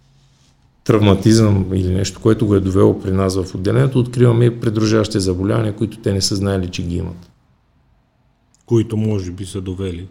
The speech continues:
Speaker 1: Да.
Speaker 2: или допринесли.
Speaker 1: Не говориме за фрактурата, но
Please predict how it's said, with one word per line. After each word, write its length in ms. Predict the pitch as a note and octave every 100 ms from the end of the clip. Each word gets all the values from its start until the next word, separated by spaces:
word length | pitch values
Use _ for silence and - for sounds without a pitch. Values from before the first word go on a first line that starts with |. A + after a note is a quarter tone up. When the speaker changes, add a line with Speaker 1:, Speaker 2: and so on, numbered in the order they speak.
| _ _ -
Speaker 1:
Да. 100 | F2+
Speaker 2:
или 140 | G#2
допринесли. 680 | G#2 G#2 G#2 F#2 F2 F2+ - - _ - C3+ B2+
Speaker 1:
Не 260 | D3+ D#3+ E3
говориме 540 | D#3 D3 D3 E3 F3
за 280 | D3+ A2 F#2+ -
фрактурата, 720 | - A2+ - B2 G#2 - F#2+ F2+ F#2 -
но 440 | G#2 G#2 G2+ G2+